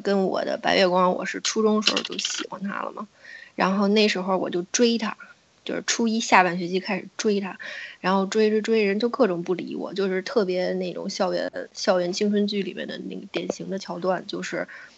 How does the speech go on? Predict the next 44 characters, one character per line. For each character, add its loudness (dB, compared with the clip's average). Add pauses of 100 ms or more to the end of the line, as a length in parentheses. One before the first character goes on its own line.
(280)
我 4
就 4
是 4
那 2
种 -6
天 2
不 4
怕 2
地 -6
不 -12
怕， 0
然 -4
后 -2
那 -2
时 -6
候 -8
还 -2
留 -6
着 0
短 -4
头 -10
发， 2 (420)
就 2
跟 4
个 4
男 -2
孩 0
儿 2
一 0
样， -2
但 0
是 -4
就 -6
是 -12
喜 -10
欢 -12
他。 -8 (320)
他 0
去 0
打 2
篮 0
球， 0
我 0
就 -2